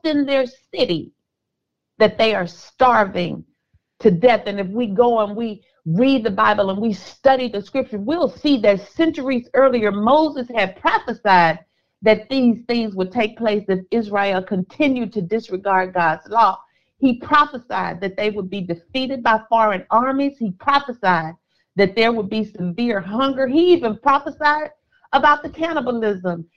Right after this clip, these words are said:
And so these things should not have been foreign to them, but time had passed. And y'all know how we get when time passed. We think that time means that the consequences won't show up. We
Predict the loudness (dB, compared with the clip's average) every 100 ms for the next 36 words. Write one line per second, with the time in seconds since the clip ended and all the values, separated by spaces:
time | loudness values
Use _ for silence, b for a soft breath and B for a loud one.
0 | _ 0 2 4 4 6 4 4 2 -6
1 | -2 -2 -4 -12 0 0 0 0 2 2
2 | 0 0 -2 -2 0 -2 -6 _ _ _
3 | _ _ _ 4 4 2 -4 -12 _ -6
4 | -2 0 0 0 -2 4 4 2 -10 _
5 | -20 -6 0 2 0 0 -2 -2 -2 -2
6 | -2 -4 -8 -6 -2 0 4 2 2 -2
7 | -2 -2 -2 -6 -6 -4 0 2 0 -2
8 | -2 -2 -2 -4 -4 0 -2 -2 -4 -4
9 | -4 -4 0 0 0 -2 -2 -4 -6 -10
10 | -18 _ _ _ _ _ 0 2 -4 2
11 | 4 4 2 -6 -4 -4 -2 -4 -2 -4
12 | -4 -6 -4 -2 0 -2 2 2 2